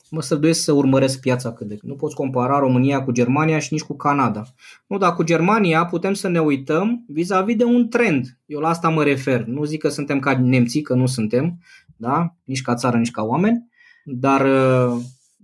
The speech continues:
nu uităm de chestia asta. Suntem într-un grup de țări care mergem ușor, ușor într-o anumită direcție dacă nu se rupe șandrama. Luxemburg, cea mai ieftină casă, pleacă de la un milion de euro, se dau credite pentru a-, ce-, așa ceva cu avans cinci la sută.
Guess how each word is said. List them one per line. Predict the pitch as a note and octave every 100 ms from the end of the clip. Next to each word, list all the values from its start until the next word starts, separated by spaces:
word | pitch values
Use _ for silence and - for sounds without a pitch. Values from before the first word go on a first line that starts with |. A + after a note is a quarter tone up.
| B2
nu | C#3
uităm | G3 F#3+ G#3+
de | G3+
chestia | G3 G3 F#3 E3+
asta. | C3 A2+ A2 -
Suntem | - F#3 F#3 E3+
într-un | E3 D3 C#3 C3+
grup | D3 A#3+ F3+
de | D3
țări | C3 G3 B3
care | B3+ F#3+ F#3+
mergem | F3+ G3 F3+ F3+
ușor, | E3 - D3+
ușor | C3+ D3+
într-o | D3 C#3+
anumită | C3 C#3 D3 C#3 C3 C3+
direcție | A#2+ C#3+ F#3 F3
dacă | E3+ E3+ E3
nu | E3
se | E3
rupe | D3 D3 C3
șandrama. | C3 B2 A#2+ G2+ -
Luxemburg, | E3+ F3 E3 D#3 E3
cea | -
mai | D3+ D3+
ieftină | D3+ D#3 C#3
casă, | D3 D3 C#3+
pleacă | C#3+ C#3
de | B2+
la | C3
un | B2+ B2+
milion | B2 C#3+ C#3
de | C#3
euro, | C#3 C3+
se | C3
dau | C3 C3+
credite | C3+ C#3 C3 C3
pentru | B2 B2 A#2+ A#2+
a-, | B2+ -
ce-, | - B2 B2
așa | B2
ceva | C3+ B2 B2+
cu | B2+
avans | A#2 B2
cinci | B2+ B2+ A#2
la | A2
sută. | - -